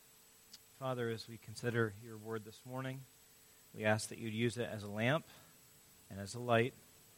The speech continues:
We pray that you would direct us by it and that we would walk in the way.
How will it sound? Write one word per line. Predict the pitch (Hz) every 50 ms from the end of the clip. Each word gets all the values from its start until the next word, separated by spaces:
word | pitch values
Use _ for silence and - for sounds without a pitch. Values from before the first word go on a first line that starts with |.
| - - 113
We | 107 101
pray | - - 117 107 107
that | 98 107 107 110
you | 113 110 104
would | 104 104 98 92 - - - - - - - - - - - - - - - - - - - -
direct | 117 110 113 120 - - 139
us | 120 -
by | - - 120 120 127 127
it | 139 160 - - - - - -
and | 131 117
that | 117 110 120
we | 120
would | 120 120 113
walk | 107 107 107 113 113 - - - - 131 127
in | 117
the | 117 113
way. | 107 113 110 107 104 107